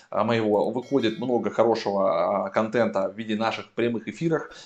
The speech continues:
а, где мы новости обсуждаем, всякое интересное рассказываем и про Н Ф Т, и про DeFi. А, вот, э, и с вами общаемся, на вопросы отвечаем, монетки подбираем по средам.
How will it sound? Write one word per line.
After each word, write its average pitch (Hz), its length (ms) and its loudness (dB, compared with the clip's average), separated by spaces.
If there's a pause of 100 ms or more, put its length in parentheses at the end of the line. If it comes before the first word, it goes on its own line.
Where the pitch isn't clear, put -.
(120)
а, 104 180 0
где 104 180 -2
мы 110 220 0
новости 131 380 4
обсуждаем, 113 640 2
всякое 98 300 -4
интересное 117 460 -4
рассказываем 104 600 -2
и 101 60 -16
про 107 200 -2
Н 110 120 -4
Ф 107 100 -8
Т, 151 360 0
и 113 60 -12
про 101 160 -6
DeFi. 147 540 4 (400)
А, 101 380 0
вот, 104 360 0
э, 101 420 2
и 117 160 -6
с - 100 -12
вами 139 240 4
общаемся, 117 520 -2
на 95 120 -8
вопросы 147 380 -2
отвечаем, 117 580 0
монетки 131 480 0
подбираем 117 540 0
по 104 80 -4
средам. 104 340 -4